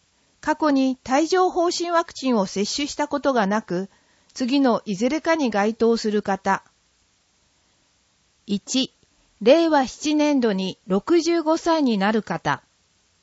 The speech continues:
二、令和七年度に七十歳、七十五歳、八十歳、八十五歳、九十歳、九十五歳、および百歳以上になる方。経過措置対象。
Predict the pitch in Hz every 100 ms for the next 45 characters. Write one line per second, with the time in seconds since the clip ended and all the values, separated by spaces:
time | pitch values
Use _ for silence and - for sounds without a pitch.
0 | _ _ - 233 233 - _ _ _ _
1 | 202 311 339 269 254 - 285 285 285 247
2 | 233 214 214 - _ _ 214 220 262 277
3 | 269 - 240 190 - _ _ 208 226 302
4 | 320 277 233 202 247 240 185 135 _ _
5 | - 190 294 285 294 - 220 160 - _
6 | _ - 196 - 320 302 302 277 269 -
7 | 196 135 _ _ _ _ - 311 311 302
8 | - - 180 135 - _ _ - 302 330
9 | 240 202 175 185 220 220 175 139 _ _
10 | _ 202 233 247 233 240 - _ _ 220
11 | - - 330 370 349 370 302 226 196 233
12 | 226 170 - 139 - _ _ _ _ _
13 | _ _ - 233 294 339 320 320 - -
14 | 196 220 - 202 190 175